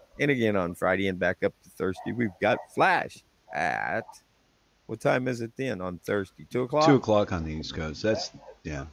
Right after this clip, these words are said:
Speaker 2: that's the normal one.
Speaker 1: Twenty percent off.
Speaker 2: Yeah,
Speaker 1: Huh?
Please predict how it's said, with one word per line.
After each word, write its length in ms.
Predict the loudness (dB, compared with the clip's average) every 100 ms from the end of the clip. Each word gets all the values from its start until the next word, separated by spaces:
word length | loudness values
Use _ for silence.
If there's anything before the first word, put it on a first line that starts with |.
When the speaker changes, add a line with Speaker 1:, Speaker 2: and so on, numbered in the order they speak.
| _ -6
Speaker 2:
that's 220 | -4 0
the 100 | 2
normal 400 | 4 4 2 0
one. 240 | -4 -8 -14 _ -20 -20 -20 _ _
Speaker 1:
Twenty 160 | -12 -12
percent 420 | -12 -14 -8 -6
off. 240 | -4 -6 -2
Speaker 2:
Yeah, 220 | 2 2
Speaker 1:
Huh? 140 | 2